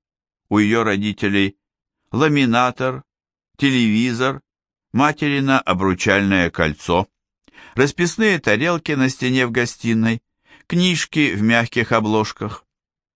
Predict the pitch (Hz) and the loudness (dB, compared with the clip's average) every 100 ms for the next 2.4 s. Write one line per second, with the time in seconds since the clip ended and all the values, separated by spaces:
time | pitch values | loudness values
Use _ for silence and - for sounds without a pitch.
0 | _ _ _ _ - 101 101 113 123 208 | _ _ _ _ -2 -2 0 0 0 2
1 | 196 160 165 156 143 127 143 110 98 80 | 0 0 0 0 -2 0 -2 -4 -6 -2
2 | 87 71 - - | 0 0 -8 -14